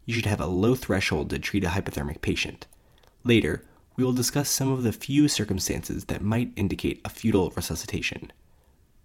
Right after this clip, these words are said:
The management of a patient with hypothermia is centered on prevention of further heat loss, the initiation of appropriate rewarming techniques, and the treatment of complications. Like any patient, however, we must begin with the A B Cs.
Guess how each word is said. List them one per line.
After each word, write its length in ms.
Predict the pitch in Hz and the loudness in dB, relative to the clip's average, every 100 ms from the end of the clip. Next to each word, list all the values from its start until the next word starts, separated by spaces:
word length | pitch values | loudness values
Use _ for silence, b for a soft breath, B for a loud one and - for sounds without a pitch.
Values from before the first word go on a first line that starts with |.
| _ - | _ 0
The 80 | |
management 460 | 110 127 156 - 151 | 6 6 6 2 2
of 80 | 139 | 2
a 60 | |
patient 340 | 107 101 - - | 2 2 2 -2
with 160 | - | -6
hypothermia 640 | - - 98 82 82 - - | -4 -2 0 2 0 -2 -4
is 80 | |
centered 420 | - - 117 131 - | -4 0 0 0 2
on 160 | 90 | 0
prevention 460 | 90 98 92 - - | 2 4 4 2 -4
of 80 | - | 0
further 300 | 120 131 131 | 4 4 4
heat 200 | 90 - | 0 0
loss, 380 | - - - - - | -6 -6 -8 -10 -8
the 140 | 110 | 0
initiation 640 | 101 107 - 135 98 - - | 2 2 2 0 0 -2 -4
of 160 | - | -4
appropriate 600 | 80 - 104 104 135 - | -6 -2 0 2 0 0
rewarming 440 | - 113 98 92 98 | 0 2 4 4 2
techniques, 580 | 104 - - - - - _ _ - | -2 -4 -8 -8 -12 -14 _ _ -6
and 160 | 110 | -2
the 60 | 107 | -2
treatment 420 | - - 139 101 | -2 -2 -2 -2
of 140 | - - | -6 -6
complications. 800 | - - - - - - - - _ _ _ _ _ _ _ _ _ | -6 -6 -4 -2 -2 -4 -10 -14 _ _ _ _ _ _ _ _ _
Like 160 | 104 - | -4 2
any 180 | 120 127 | 2 4
patient, 340 | 98 87 - | 2 0 -2
however, 460 | 90 - - - - | -4 -4 -4 -4 -4
we 160 | - 101 | 2 4
must 260 | 110 127 | 4 2
begin 340 | 127 120 85 71 | -2 0 0 0
with 120 | 80 | -2
the 200 | - - | -2 -2
A 40 | |
B 160 | - - | -4 -6
Cs. 400 | - - - | -4 -6 -8